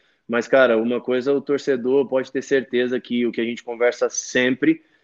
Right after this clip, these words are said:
é que a gente quer representar os torcedores dentro de campo, sabe? A gente sabe da história do clube que a gente, que a gente, da camisa que a gente veste, então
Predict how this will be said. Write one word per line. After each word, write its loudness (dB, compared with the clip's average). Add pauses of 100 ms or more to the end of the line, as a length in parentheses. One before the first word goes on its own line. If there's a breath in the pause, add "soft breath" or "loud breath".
(140)
é 0
que 2
a 6
gente -2
quer 4
representar 0 (220)
os -10
torcedores -2
dentro -2
de -4
campo, -6
sabe? 0
A -4
gente -2
sabe 2
da 4
história 2
do 0
clube -2
que -4
a 0
gente, -4 (380 loud breath)
que -4
a 0
gente, -4
da 2
camisa 2
que -2
a -2
gente -4
veste, 2
então 0